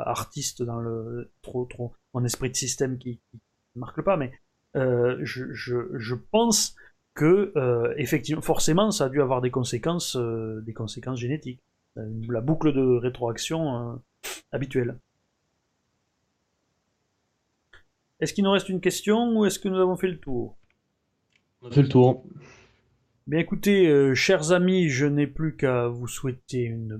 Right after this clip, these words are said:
Speaker 1: bonne nuit, à vous demander une dernière fois de mettre un pouce bleu sous la vidéo si ce n'est pas déjà fait pour nous aider à notre référencement et nous indiquer si vous avez apprécié tout ça.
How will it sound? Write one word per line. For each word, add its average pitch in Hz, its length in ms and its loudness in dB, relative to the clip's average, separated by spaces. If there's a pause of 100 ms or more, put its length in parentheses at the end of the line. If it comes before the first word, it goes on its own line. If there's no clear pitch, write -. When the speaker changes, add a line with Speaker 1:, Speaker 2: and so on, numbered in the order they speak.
Speaker 1:
bonne 151 220 4
nuit, 247 280 4
à 170 80 2
vous 147 140 -4
demander 156 760 4
une 127 220 -2
dernière 139 340 0
fois 151 280 0 (360)
de 127 60 2
mettre 143 280 2
un 143 120 4
pouce 135 300 2
bleu 160 280 4
sous - 160 -4
la 135 120 2
vidéo 131 440 0
si 120 160 -10
ce - 120 -14
n'est 120 60 -2
pas 117 140 -6
déjà 113 280 -4
fait 220 200 0
pour 135 200 -2
nous 127 200 -2
aider 127 100 0
à 123 80 2
notre 123 240 -4
référencement 123 680 -4 (100)
et 208 160 4
nous 135 180 0
indiquer 127 380 -4
si 127 160 -12
vous 117 160 -6
avez 113 160 -4
apprécié 113 420 -10
tout - 160 -18
ça. 240 160 -6